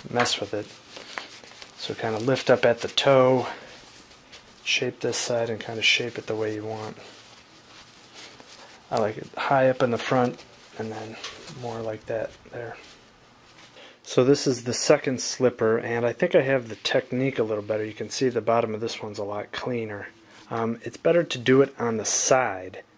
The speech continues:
That way you can get some downward pressure on the whole side as you do it. And when you flip it over, there's still pressure on the bottom. And I did have to trim the back off this one as well, so that this, uh, matches up, otherwise it wouldn't have fit.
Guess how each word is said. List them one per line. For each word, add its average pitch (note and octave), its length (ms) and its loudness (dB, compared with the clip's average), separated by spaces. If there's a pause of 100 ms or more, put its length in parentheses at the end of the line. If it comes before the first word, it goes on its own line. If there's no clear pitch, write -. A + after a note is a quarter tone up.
(120)
That A2+ 160 -2
way A2+ 120 4
you G#2+ 60 0
can A#2 220 -6
get A2 180 -4
some G#2 240 -8
downward A2 560 0
pressure A2 480 4
on G#2 160 -6
the G#2 60 -8
whole G#2+ 420 -8
side G#2+ 380 0
as G2+ 180 -2
you G#2 60 -6
do G#2+ 260 0
it. G2+ 100 -4 (680)
And A2 80 -10
when A2 80 -2
you G2+ 80 -6
flip B2 300 2
it A#2+ 40 2
over, A2 280 6
there's G2+ 240 -2
still A2+ 260 0
pressure A2 500 0
on G2+ 120 -8
the G2 80 -10
bottom. G2+ 400 2 (760)
And A#2 520 0 (200)
I A#2+ 120 2
did C#3+ 200 6
have C#3+ 200 2
to B2 100 -10
trim C3+ 380 2
the A2 80 0
back A2+ 400 -2
off A#2+ 200 0
this B2+ 240 -2
one A2 140 -2
as G#2 160 -6
well, G#2+ 480 0 (840)
so - 240 -4
that G#2 260 0
this, - 420 -2
uh, G#2+ 160 -6
matches A2 520 -6
up, G#2+ 180 0
otherwise G#2+ 480 0
it - 140 -8
wouldn't G#2 180 -4
have G2 80 -12
fit. G#2 320 -6